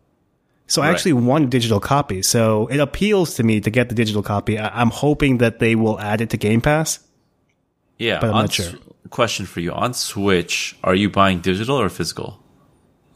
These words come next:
Speaker 1: I only have two games, and they're both digital.
Speaker 2: Okay.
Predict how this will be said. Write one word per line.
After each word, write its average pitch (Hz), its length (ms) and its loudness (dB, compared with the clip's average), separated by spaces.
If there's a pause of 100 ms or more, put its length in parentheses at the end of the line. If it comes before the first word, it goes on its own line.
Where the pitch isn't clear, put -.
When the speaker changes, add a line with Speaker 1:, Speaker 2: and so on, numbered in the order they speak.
Speaker 1:
I 127 60 -4
only 156 160 2
have 151 180 0
two 143 160 0
games, 107 320 0
and 101 300 0
they're 101 80 2
both 101 240 0
digital. 90 420 -6 (480)
Speaker 2:
Okay. 95 360 -12